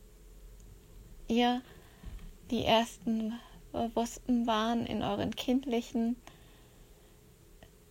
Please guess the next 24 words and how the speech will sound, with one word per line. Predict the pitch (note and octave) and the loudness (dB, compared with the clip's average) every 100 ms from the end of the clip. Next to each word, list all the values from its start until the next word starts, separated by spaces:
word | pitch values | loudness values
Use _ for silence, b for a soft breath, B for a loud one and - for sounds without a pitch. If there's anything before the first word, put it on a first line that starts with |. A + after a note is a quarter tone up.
| - | -8
Sein | A#3 A#3 A#3+ B3+ - | 6 8 8 6 4
angelegt | A#3 A#3 A#3+ A3+ A3 G#3+ - A#3+ G#3 | 4 4 4 4 2 0 -4 -6 2
worden | G#3 A3 A3 A3 | 4 4 2 0
sind, | G#3+ A3 G#3+ | 0 0 0
dass | G#3+ G#3+ - - b b b b b b | -2 -4 -10 -20 b b b b b b
jedes | - A3 A#3+ A#3+ B3+ | 2 4 4 2 2
Mal, | A3+ A3+ G#3 | 4 2 2
wenn | G#3+ G#3 - - - - - | 2 2 0 -6 -12 -16 -2
ihr | A#3 - | 0 0
etwas | - - A3 A3 | -2 -2 -2 0
nicht | G#3 - - | 0 -2 -6
bekommen | G#3+ - A3+ A#3+ B3 C4+ | -6 2 4 6 4 2
habt, | A#3 - - - | -2 -4 -18 -8
nachdem | A3+ - A3 | -6 -2 0
ihr | G#3 | 0
ein | G#3 | 0
Bedürfnis | G#3 A3+ A3+ A#3 A#3+ C4 | 0 -2 0 0 0 -2
hattet, | A3+ A#3 - - B B B B B | -4 -4 -8 -14 B B B B B
oder | - A3 A3 G3+ G#3 | -2 0 4 2 2
wenn | G3 | -2
ihr | - G#3+ | -2 -4
bestraft | A3 - G3+ A3 - - | -4 0 2 2 0 -2
worden | G#3 G#3+ G#3+ A3 | 2 2 2 -2
seid | - G#3+ G#3+ A#3+ | -2 0 0 -4